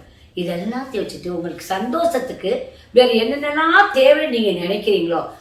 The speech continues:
ஆனா எதுவுமே தேவையில்லை. அதான் உண்மை. உங்க மனசு மட்டும்தான் கரெக்டா இருக்கணும். புரிஞ்சுதா? நல்லா வந்து ஆழத்துக்கு போகணும். புரிஞ்சுதா? ஆழமா நீருக்குள்ள போனீங்கன்னா மனசுன்னு ஒண்ணு இருக்கு இல்லையா, அதையும்,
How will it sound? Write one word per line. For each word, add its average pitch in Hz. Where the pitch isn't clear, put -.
ஆனா 196
எதுவுமே 180
தேவையில்லை. 131
அதான் 175
உண்மை. 143
உங்க 175
மனசு 180
மட்டும்தான் 185
கரெக்டா -
இருக்கணும். 139
புரிஞ்சுதா? 160
நல்லா 311
வந்து 196
ஆழத்துக்கு -
போகணும். -
புரிஞ்சுதா? 190
ஆழமா 208
நீருக்குள்ள 208
போனீங்கன்னா 165
மனசுன்னு 220
ஒண்ணு 180
இருக்கு 175
இல்லையா, 165
அதையும், 190